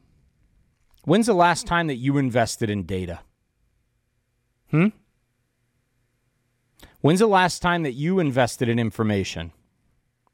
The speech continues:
When's the last time that you paid for a report? When's the last time that you went above and beyond what was offered to you by the brokerage or the free information that a, that a loan officer provided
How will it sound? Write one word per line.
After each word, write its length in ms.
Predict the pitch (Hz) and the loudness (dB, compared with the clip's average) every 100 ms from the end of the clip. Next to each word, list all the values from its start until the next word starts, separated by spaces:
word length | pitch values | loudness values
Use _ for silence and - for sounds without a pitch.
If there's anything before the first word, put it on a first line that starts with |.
| _ _ _ _ _ _ _ _ _ _ _ - | _ _ _ _ _ _ _ _ _ _ _ -6
When's 220 | 139 175 180 | 0 2 2
the 80 | |
last 320 | 185 185 170 - | 4 4 2 -2
time 240 | 180 180 | -4 -4
that 80 | 131 | -4
you 180 | 156 170 | -6 -4
paid 320 | 170 160 123 | 0 -2 -2
for 220 | - 139 | -2 0
a 40 | |
report? 520 | 123 120 - 131 104 - _ _ _ 139 | 2 0 0 0 0 -4 _ _ _ 0
When's 260 | 165 190 | 0 0
the 100 | 196 | -2
last 380 | 175 185 170 - | 2 2 0 -4
time 260 | 180 180 160 | -2 -2 -2
that 140 | 120 | -4
you 180 | 147 160 | -4 -2
went 280 | 139 160 - | 0 -2 -2
above 380 | 117 143 160 156 | -2 2 2 0
and 120 | 139 | -4
beyond 400 | 131 147 151 131 | -2 0 0 0
what 160 | 135 | -2
was 160 | 135 123 | -2 2
offered 320 | 147 151 151 | 4 2 -4
to 100 | - 151 | -8 -4
you 80 | |
by 160 | 131 139 | 2 2
the 100 | 127 | 2
brokerage 640 | 101 131 143 - 127 107 | 0 2 2 2 -4 -2
or 40 | 117 | -6
the 100 | 107 | -6
free 280 | - 156 | 2 4
information 720 | 151 143 143 139 143 - 135 123 | 4 2 0 2 2 0 -4 2
that 160 | 127 | 4
a, 180 | 123 110 120 | 4 2 2
that 140 | 127 | 2
a 80 | 110 | 2
loan 340 | 113 139 151 | 2 2 2
officer 460 | 143 123 117 - 117 | 2 0 -2 -6 -6
provided 580 | - 104 113 113 107 | -4 2 2 2 -2